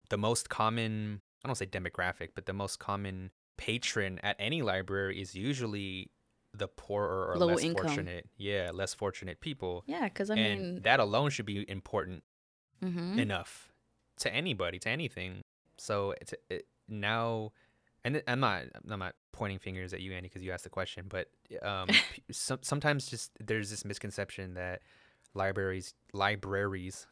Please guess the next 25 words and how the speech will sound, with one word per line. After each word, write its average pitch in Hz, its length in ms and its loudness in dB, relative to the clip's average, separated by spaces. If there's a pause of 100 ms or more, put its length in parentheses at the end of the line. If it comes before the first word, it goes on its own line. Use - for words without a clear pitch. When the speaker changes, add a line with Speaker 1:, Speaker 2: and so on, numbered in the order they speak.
Speaker 1:
I'll 98 80 -16
say 92 180 -8
libraries, 95 680 -6 (280)
<laughs> - 280 -20
libraries 104 1000 2 (380)
are 107 220 4
outdated, 107 800 0
but 101 220 2
really 127 240 4
they 101 220 4
actually 98 320 2
keep - 220 -6
up 92 140 -2
with - 100 -4
the 90 60 -8
times, 95 600 -6 (320)
and 98 120 2
then - 80 4
that's 170 180 2
Speaker 2:
Mm-hmm. 160 80 -2
Speaker 1:
why 202 200 6
they're 160 100 4
Speaker 2:
Yeah. 139 120 6
Speaker 1:
valuable 92 380 -4
too. - 320 -10